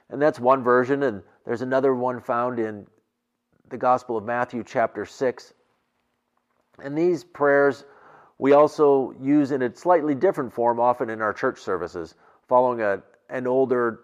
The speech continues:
kind of older, some more traditional language. And so we often say in church,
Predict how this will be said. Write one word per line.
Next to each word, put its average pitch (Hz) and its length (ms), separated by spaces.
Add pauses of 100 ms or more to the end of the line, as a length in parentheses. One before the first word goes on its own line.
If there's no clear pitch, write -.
(100)
kind 120 140
of 104 140 (140)
older, 135 360
some 117 400
more 131 240
traditional 117 640
language. 95 720 (920)
And 104 100
so 123 100
we 110 320
often 117 360
say 107 220
in 104 100
church, 104 460